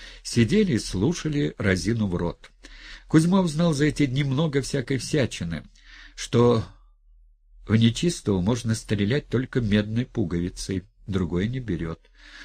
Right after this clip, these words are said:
что клад, который никому не завещали, будет мучить седьмое колено того, кто этот клад зарывал. Одного мужика замучил.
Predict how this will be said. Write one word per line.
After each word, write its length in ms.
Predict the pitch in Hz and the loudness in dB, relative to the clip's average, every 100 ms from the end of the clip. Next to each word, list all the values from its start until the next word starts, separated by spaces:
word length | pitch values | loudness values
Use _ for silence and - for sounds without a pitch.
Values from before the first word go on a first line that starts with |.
| - | -14
что 260 | - 127 | -2 0
клад, 320 | 123 151 190 - | 0 0 0 0
который 380 | 113 104 95 | -2 0 0
никому 380 | 95 104 104 95 | 2 0 0 0
не 140 | 92 95 | 0 0
завещали, 640 | 101 113 113 - 92 85 | 0 0 -2 -4 -2 0
будет 360 | 85 151 - 117 | 0 0 0 0
мучить 400 | 120 160 165 - | 0 0 -4 -6
седьмое 560 | - 113 95 110 113 | -2 -2 2 2 2
колено 480 | 107 101 95 95 90 | 0 0 2 0 -2
того, 460 | - 90 110 220 - _ - - - | -2 0 2 2 0 _ -20 -20 -20
кто 280 | - 139 - | -2 -2 0
этот 300 | 139 135 110 | -2 -2 -4
клад 380 | - 98 131 - - | -2 2 2 0 -10
зарывал. 760 | - 110 143 107 85 82 85 - - - - - - | -4 0 0 0 0 -4 -6 -14 -20 -20 -20 -20 0
Одного 400 | 113 123 185 196 | 2 4 4 4
мужика 500 | 170 151 - 127 92 | 4 0 0 2 0
замучил. 760 | 90 95 95 87 - 98 95 | 2 0 2 -2 -4 -6 -8